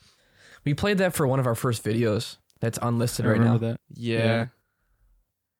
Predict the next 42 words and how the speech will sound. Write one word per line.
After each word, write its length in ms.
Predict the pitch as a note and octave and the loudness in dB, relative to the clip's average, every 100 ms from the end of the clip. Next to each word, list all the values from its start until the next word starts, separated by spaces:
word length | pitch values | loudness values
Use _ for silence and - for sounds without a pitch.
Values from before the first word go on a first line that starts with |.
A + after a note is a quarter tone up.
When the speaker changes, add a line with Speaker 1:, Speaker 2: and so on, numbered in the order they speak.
| _ _ | _ _
Speaker 1:
Mostly 280 | A#2+ C3+ - | -4 -2 -2
Speaker 3:
We 20 | |
Speaker 1:
positive. 380 | B2 G#2+ B2 D3+ | -2 0 2 2
Speaker 3:
should, 180 | B3+ G#3 | 2 0
we 80 | F#3 | -2
should 160 | D#4+ | 0
honestly 400 | B3 F3 G#3 A3 | 0 0 -2 -4
unlist 480 | B2+ C#3 C#3 A2+ - | -2 0 0 -2 -4
them 160 | F3 G3 | -2 -2
and 100 | D3+ | -2
see 180 | - D3 | -2 -4
what 120 | C3 | -2
happens. 560 | B2 A#2+ G#2 A2+ - _ _ _ - | -2 -4 -6 -16 -18 _ _ _ -2
Speaker 1:
I 80 | |
was 160 | D3+ G#3 | 0 -2
curious 380 | - C#3+ C3+ A#2+ | -2 -2 0 0
about 240 | A2+ A2 | -2 -2
that. 280 | A2+ G2+ G2 - _ _ _ _ | -2 -4 -6 -16 _ _ _ _
Speaker 2:
Huh. 80 | - | -6
Speaker 3:
Let's 140 | D3+ - | -6 -4
just, 300 | G3+ - _ | -8 -10 _
you, 220 | C#3 D3 C#3+ | -6 -4 -2
you 80 | |
guys 180 | C#3 E3 | -2 -2
wanna 160 | G#3 D3 | -2 -4
do 140 | B2+ | -4
that? 240 | D3+ A#3+ - _ _ _ _ _ _ _ _ _ _ _ _ - | -4 -4 -8 _ _ _ _ _ _ _ _ _ _ _ _ -6
Speaker 1:
I, 140 | D#3 - | -4 -2
I 40 | |
was 120 | E3+ | -2
considering 460 | - C#3+ D3+ A#2 A2+ | -4 -4 -2 -2 -2
it. 160 | A2+ - | -4 -2
I 60 | |
was 100 | B2+ | -4
considering 380 | - D#3+ E3+ E3 | -2 -4 -2 -2
Speaker 2:
Hmm. 60 | C3+ | -2
Speaker 1:
putting 240 | C#3 C3+ | -2 -2
some 160 | B2 A#2+ | -2 -2
of 100 | A#2+ | -2
'em 140 | A#2+ | -2
in 100 | A#2 | -2
the, 140 | A2+ | -4